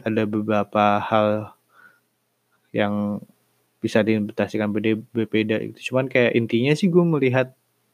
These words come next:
kitab suci Perjanjian Baru itu tentang acceptance, tentang menyebarkan cinta kasih, tentang toleransi, tentang tidak,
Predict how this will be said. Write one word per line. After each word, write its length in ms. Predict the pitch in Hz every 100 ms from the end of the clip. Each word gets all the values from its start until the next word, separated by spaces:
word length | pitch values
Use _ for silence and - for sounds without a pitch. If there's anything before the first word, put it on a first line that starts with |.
| _ _ _ _ _ -
kitab 160 | 120
suci 640 | - 110 - 113 110 107 107 -
Perjanjian 560 | 110 110 107 107 104
Baru 240 | 104 104 120
itu 160 | 165
tentang 480 | 139 120 107 101 110 - _ - - _ _
acceptance, 880 | - - 101 - - 139 143 143 - -
tentang 560 | 107 107 104 104 104 - _ _ _ _ -
menyebarkan 560 | 113 113 107 104 104 104
cinta 240 | - 101
kasih, 640 | 101 98 - 135 139 135 -
tentang 580 | - 107 101 101 101 101 -
toleransi, 960 | 104 104 101 95 101 - 131 131 135 _ - - _ -
tentang 180 | 117 107 110
tidak, 200 | 110